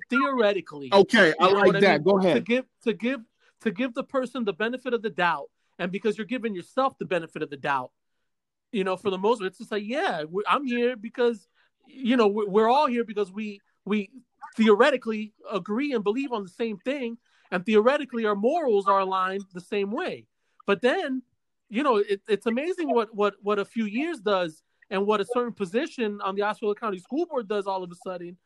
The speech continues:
Speaker 1: you know, and Mister Real Estate thinks he knows what's best,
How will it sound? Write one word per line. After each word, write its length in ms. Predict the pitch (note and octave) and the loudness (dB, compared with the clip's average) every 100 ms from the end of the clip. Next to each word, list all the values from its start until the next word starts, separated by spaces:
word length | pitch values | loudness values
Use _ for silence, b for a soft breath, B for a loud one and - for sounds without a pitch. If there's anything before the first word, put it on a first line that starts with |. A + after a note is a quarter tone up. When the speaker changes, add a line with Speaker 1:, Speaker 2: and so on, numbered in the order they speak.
| _ _ - | _ _ -6
Speaker 1:
you 120 | C#4+ | 2
know, 320 | A#3+ F#3+ F3+ - | 4 2 0 -8
and 220 | F#3+ F#3+ | -6 -4
Mister 240 | G#3 - F#3+ | -4 -2 -4
Real 280 | G#3 F4+ | -2 -4
Estate 460 | D4+ - G#3+ F#3+ F3+ _ _ _ _ C4+ | -6 -4 0 0 -4 _ _ _ _ -6
thinks 240 | - A#3 - | 0 0 2
he 100 | A3+ | 2
knows 340 | G#3+ A3+ G3+ | 6 4 2
what's 220 | F#3 G3 E3 | -2 -2 0
best, 420 | B3+ D#4 C4 | 0 0 -2